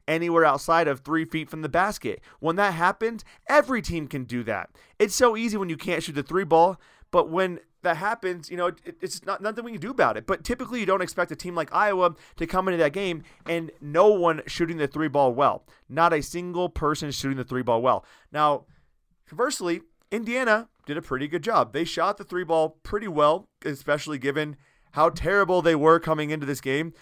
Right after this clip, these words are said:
If you listened to our show yesterday, you know that this team is not a good three-point shooting team. Now, you could have fooled me in this game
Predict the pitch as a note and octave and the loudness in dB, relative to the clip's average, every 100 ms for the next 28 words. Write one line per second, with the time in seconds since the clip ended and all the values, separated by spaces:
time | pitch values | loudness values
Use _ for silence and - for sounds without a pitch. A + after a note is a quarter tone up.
0 | _ - C#3 D#3+ F#3 F#3 F3 E3+ F3 C#3+ | _ -10 -4 -2 -2 0 2 4 2 2
1 | D#3+ E3+ E3 E3+ E3+ - _ - D#3 F#3 | 2 0 2 2 2 -6 _ -14 -10 0
2 | F#3+ F#3+ D3+ C#3 B2+ E3 - F3 E3 C3 | 4 4 2 0 -2 -6 -4 -6 -4 -2
3 | C#3 D3+ D3+ D3 C#3 C#3+ C#3 C#3+ B2 C3+ | 0 0 0 -2 -2 -4 -4 -6 -6 -8
4 | B2+ D3 A#2+ G2 _ _ _ _ C3+ C#3+ | -8 -10 -12 -12 _ _ _ _ -2 0
5 | C#3+ C3+ G3 G3+ F#3 F#3+ G3 D#3 G#3+ A3+ | 2 0 0 0 -2 0 0 0 -2 -2
6 | E3+ G#3+ A3 F3+ G3 G#3+ | 2 0 0 -2 -2 -4